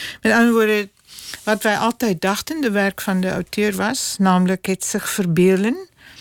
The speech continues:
in een andere huid te kunnen kruipen en op die manier een soort vrije onderzoek te doen naar mogelijke ervaringswijzen en nieuwe dingen open te dekken.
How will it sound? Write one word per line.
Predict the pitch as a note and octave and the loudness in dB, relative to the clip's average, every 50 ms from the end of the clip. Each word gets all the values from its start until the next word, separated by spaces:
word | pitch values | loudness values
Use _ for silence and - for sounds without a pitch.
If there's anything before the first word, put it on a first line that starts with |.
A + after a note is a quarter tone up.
| - - - - - - - - - _ _ - | -18 -16 -16 -16 -16 -18 -18 -20 -20 _ _ 0
in | - G#3 G3 F#3+ | 2 4 4 4
een | F#3 - | 0 0
andere | - - G3 G3 G3+ G3+ | 0 0 2 2 2 2
huid | F#3 F3+ F3+ F#3+ G3 - | 2 2 2 2 0 -2
te | - | -6
kunnen | - - A3 G3+ G3 F#3+ | -4 0 0 0 0 0
kruipen | - - G3 F#3+ F#3+ F#3+ - - D#4 G4 - _ _ _ _ - - - - - - - _ _ - | -2 -2 -2 0 -2 -2 -4 -6 -8 -8 -8 _ _ _ _ -18 -16 -14 -14 -16 -16 -20 _ _ 0
en | - G3+ G3 F#3+ | 2 4 4 4
op | F3+ - | 0 0
die | F#3 G#3 | 2 4
manier | G#3 G#3 G3+ G3 G3+ G3+ G3 G3 G3+ F#3+ | 4 4 4 2 2 2 2 2 0 0
een | F#3 F3+ F3+ | -2 -2 -2
soort | F3+ - - G#3 F#3 F3+ F3+ - | -2 -2 -2 0 0 0 -2 -4
vrije | - - - G#3+ G#3 G#3+ G#3+ G3+ - | -6 -2 0 2 2 4 2 2 0
onderzoek | - G#3 A3 A3+ A#3+ A3 - - G#3+ - | 0 0 2 2 0 0 -2 -6 -10 -8
te | - G#3+ G3+ | -6 -6 -4
doen | F3 G#3 A3+ A3+ | -2 0 0 2
naar | A#3 G#3+ F#3 F3+ F3+ | 2 2 2 2 2
mogelijke | F3 F3+ F#3 G3 G#3 - - A3 G#3 - - | 4 4 4 2 0 0 -2 -4 -4 -4 -4
ervaringswijzen | - - F#3 - - G3+ G3 G3 G#3 A3 A#3 A3 - - A3 A3 A3+ A3 - C#4 E4+ F#4 E4+ _ _ _ _ _ _ _ - - - - - - - - - - _ - | -6 -4 -4 -4 -2 -2 0 0 0 0 -2 -2 -2 0 0 0 0 -2 -4 -6 -8 -10 -14 _ _ _ _ _ _ _ -20 -20 -20 -20 -20 -20 -20 -20 -20 -20 _ -8
en | - - G#3+ G3+ G3 G3 F#3+ | -2 2 2 4 4 4 2
nieuwe | G3 G#3+ A3 A3+ | 2 2 2 2
dingen | G#3+ G3 F3+ F3+ F3+ F3+ | 2 0 0 0 0 0
open | B2+ G3+ G3 F#3+ - A3+ - | 0 -2 -2 -2 -4 -6 -6
te | - F#3+ | -6 -4
dekken. | F3+ G#3 G#3 G#3+ - C4+ D4 D4+ | 0 0 0 0 0 -4 -6 -6